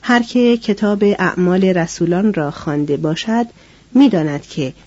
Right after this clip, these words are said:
هیچ شارمند رومی را ممکن نبود هنگام التجا به امپراتور تازیانه زد یا شکنجه داد یا اعدام کرد. اگر وضیع و شریف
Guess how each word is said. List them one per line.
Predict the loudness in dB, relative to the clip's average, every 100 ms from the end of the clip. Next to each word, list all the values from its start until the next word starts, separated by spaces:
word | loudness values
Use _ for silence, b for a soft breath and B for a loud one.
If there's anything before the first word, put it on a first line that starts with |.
| b
هیچ | -6 2 2 2 -2
شارمند | 0 0 0 2 2
رومی | 2 2 2 2
را | 2 -2 -4 B B -2
ممکن | 0 0 2 4
نبود | 4 4 0 -2 -4
هنگام | 0 0 2 2 2
التجا | 2 -2 -2 -2 -2 0 0 0
به | 2 2 2
امپراتور | -2 -4 -8 -6 0 2 0 -4 b b -6
تازیانه | 0 0 2 2 2 -2
زد | -4 -6 -8 _ b b
یا | 2 2 2 -2
شکنجه | -4 -6 -2 -2 0 0
داد | 2 0 -2 -4
یا | 0 0 0
اعدام | 0 -4 -2 -2 0 -4
کرد. | -6 -8 -8 -8 _ -20 _ _ _ _ _ _ _ _ _ _ -20 _ _ _ _ b b b b b b b 0
اگر | 4 6 6 6 4
وضیع | 4 4 6 6 4 2
و | 2 2
شریف | 0 -2 0 2 0 0